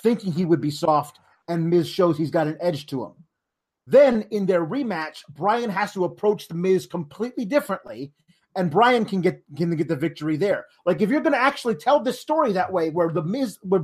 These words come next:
Daniel Bryan is flawed because of the way he underestimates his opponent,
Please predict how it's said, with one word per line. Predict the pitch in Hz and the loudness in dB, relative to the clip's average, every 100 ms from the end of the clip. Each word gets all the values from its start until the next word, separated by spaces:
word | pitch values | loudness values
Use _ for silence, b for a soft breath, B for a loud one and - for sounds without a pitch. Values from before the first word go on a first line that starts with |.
| 147 147 | -2 -4
Daniel | 151 240 247 | 0 2 2
Bryan | 190 254 262 190 151 b b b _ | 2 4 4 2 -2 b b b _
is | 208 151 | -4 -4
flawed | - - 277 330 262 165 147 | -6 -6 2 6 6 4 0
because | - - 226 240 | -6 -4 -2 0
of | 208 | 0
the | 208 | 0
way | 196 220 | 0 -2
he | 190 - | -4 -6
underestimates | 220 202 202 214 202 180 170 | -4 -2 -2 -4 -6 -6 -6
his | 147 | -10
opponent, | 143 - 262 175 - _ | -12 0 2 2 -4 _